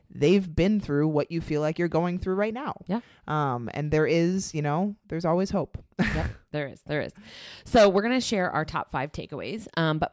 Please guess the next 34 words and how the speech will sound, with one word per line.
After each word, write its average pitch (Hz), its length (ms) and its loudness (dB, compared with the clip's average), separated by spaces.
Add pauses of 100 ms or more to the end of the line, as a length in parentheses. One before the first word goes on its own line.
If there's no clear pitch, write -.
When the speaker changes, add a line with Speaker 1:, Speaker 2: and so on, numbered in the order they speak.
Speaker 2:
first, 269 380 -2
with 180 180 -4
our 175 140 -6
tip 190 200 -6
or 151 80 -6
trick, - 340 -8
I 160 40 -8
wanted 165 300 -6
to 226 80 -8
share 151 460 -6
one 151 180 -8
of 147 80 -10
my 131 140 -8
favorite 131 340 -10
books - 400 -12
that 123 480 -10
if - 180 -12
you've 156 140 -4
followed 123 280 -8
me 330 140 -2
for 170 140 -4
a 147 40 -2
while, 143 220 0
you've 143 300 -4
probably 151 340 -2
heard 147 180 -6
me 143 80 -8
talk 175 260 -4
about, 127 260 -6
The 135 60 -16
Five-Second 127 520 -8
Rule. 117 320 -2 (400)
Um, 165 320 -4
it's 175 160 -8